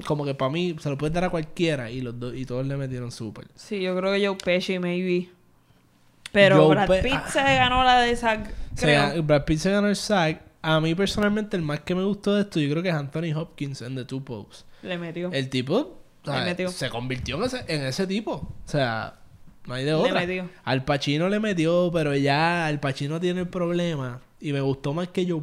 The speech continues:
Speaker 1: Pesci, en, o sea, en general así, pero Al Pacino tiene el problema de que Jack Nicholson ya interpretó ese mismo personaje mejor que él
Speaker 2: <laughs>
Speaker 1: hace muchos años, así que no hay break. Este, entonces pues tiene Joe Pesci, Brad Pitt.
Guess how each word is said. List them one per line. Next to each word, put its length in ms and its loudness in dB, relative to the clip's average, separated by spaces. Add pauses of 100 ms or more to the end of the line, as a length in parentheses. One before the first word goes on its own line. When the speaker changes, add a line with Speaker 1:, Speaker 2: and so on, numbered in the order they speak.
Speaker 1:
Pesci, 420 -4
en, 120 -8
o 20 -14 (400)
sea, 360 -6 (160)
en 140 -10
general 400 -4
así, 260 -4
pero 260 -6
Al 140 -6
Pacino 320 -8
tiene 160 -2
el 40 -8
problema 440 -2
de 140 -4
que 220 -4 (720)
Jack 220 0
Nicholson 680 2
ya 100 -2
interpretó 720 -2
ese 140 2
mismo 220 0
personaje 600 -4
mejor 340 -8
que 220 -4
él 140 -10 (140)
Speaker 2:
<laughs> 480 0
Speaker 1:
hace 280 0
muchos 320 -2
años, 320 -4
así 180 -4
que 140 -4
no 40 -6
hay 120 -2
break. 360 -4 (200)
Este, 640 -2
entonces 320 -2
pues 120 -4
tiene 280 -4
Joe 160 -2
Pesci, 480 2
Brad 240 0 (100)
Pitt. 420 0